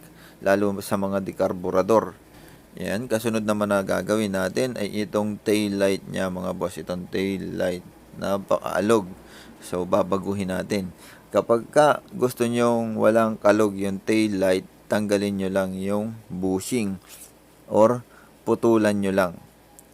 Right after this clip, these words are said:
Ang ginagawa ko mga boss, pinuputulan ko yung bushing nyan. So,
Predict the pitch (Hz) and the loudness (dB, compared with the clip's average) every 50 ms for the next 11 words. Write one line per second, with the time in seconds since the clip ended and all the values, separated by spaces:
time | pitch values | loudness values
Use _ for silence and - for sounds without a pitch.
0 | _ - - - - 101 101 117 117 117 120 117 120 120 120 - - 107 107 107 | _ -20 -18 -12 -10 -6 -4 0 2 2 2 2 4 4 4 4 2 -2 -4 -2
1 | 104 101 98 104 113 131 139 - - - 104 98 98 95 87 - 95 - 104 95 | -2 -2 0 2 0 0 0 -2 -10 -8 -6 -4 -6 -6 -8 -10 -10 -6 -4 -4
2 | 92 95 95 92 - - 95 98 104 110 113 120 117 117 - - - - - - | -4 -4 -6 -6 -8 -6 -6 -4 -2 -4 -4 -6 -10 -14 -18 -20 -20 -20 -20 -20
3 | - - - _ - - - 95 98 95 95 - - 95 95 95 95 98 95 92 | -20 -20 -20 _ -16 -8 -4 -2 -2 -2 -2 -4 -6 -6 -6 -4 -4 -4 -4 -4
4 | 90 - - - - - - - - - 92 95 95 92 95 90 | -6 -12 -18 -20 -20 -20 -20 -12 -6 -4 -2 -2 -2 -4 -6 -10